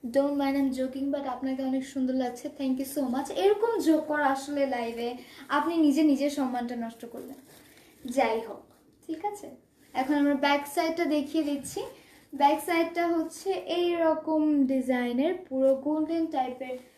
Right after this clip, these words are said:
স্ক্রিন print করা আছে। আর back পোর্শনে যে দামান পোর্শনটা, সেটা দেখিয়ে দিই আমি।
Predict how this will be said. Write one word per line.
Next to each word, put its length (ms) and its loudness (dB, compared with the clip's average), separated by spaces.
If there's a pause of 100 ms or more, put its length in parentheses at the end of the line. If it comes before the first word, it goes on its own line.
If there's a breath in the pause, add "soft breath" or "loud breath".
(240 loud breath)
স্ক্রিন 340 -2
print 300 -2
করা 260 4
আছে। 280 -2 (1300)
আর 500 -2 (120)
back 220 0 (120)
পোর্শনে 500 2
যে 160 0 (1120 soft breath)
দামান 420 2
পোর্শনটা, 460 -4
সেটা 260 -10
দেখিয়ে 400 -12
দিই 120 -16
আমি। 160 -12